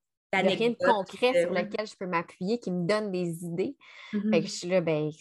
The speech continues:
Speaker 1: qu'est-ce que je pourrais dire ? » Puis je veux pas publier pour publier. Fait que je pense, comme tu dis, que ça, c'est important aussi de garder un, un petit pied là-dedans. Ça veut pas dire de faire, euh, cinq jours par semaine de suivi client, mais tu sais, au moins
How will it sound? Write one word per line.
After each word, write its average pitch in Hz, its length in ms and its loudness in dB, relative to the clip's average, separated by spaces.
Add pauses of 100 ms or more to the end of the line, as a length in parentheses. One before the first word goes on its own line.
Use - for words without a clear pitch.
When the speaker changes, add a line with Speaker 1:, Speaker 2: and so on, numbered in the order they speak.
(120)
Speaker 1:
qu'est-ce - 220 -12
que 196 60 -8
je - 120 -12
pourrais 170 280 -6
dire ? » 170 420 -2
Puis 165 100 -10
je 160 60 -4
veux 165 80 -2
pas 180 100 -2
publier 175 360 -4
pour 175 180 -6
publier. 165 360 -6
Fait 185 160 0
que - 80 -10
je - 60 -12
pense, 220 240 0
comme 180 200 2
tu - 120 -12
dis, 190 240 -6 (140)
que 175 200 2
ça, - 220 0 (220)
c'est - 180 0
important 190 480 0
aussi 185 200 -8
de 196 40 -4
garder 180 360 0
un, 165 200 -2 (380)
un 180 200 0
petit - 280 -12
pied 196 300 -2 (400)
là-dedans. 170 360 4
Ça 185 100 -2
veut 160 100 -2
pas 175 120 2
dire 202 220 2
de 165 140 0
faire, 185 360 0
euh, 160 100 -4
cinq 170 220 -8
jours 180 160 -6
par 165 200 -8
semaine 170 360 -4
de 165 80 -4
suivi 165 380 -10
client, 185 500 -6
mais 156 180 -6
tu - 80 -20
sais, 196 100 -4
au 185 120 0
moins 185 320 0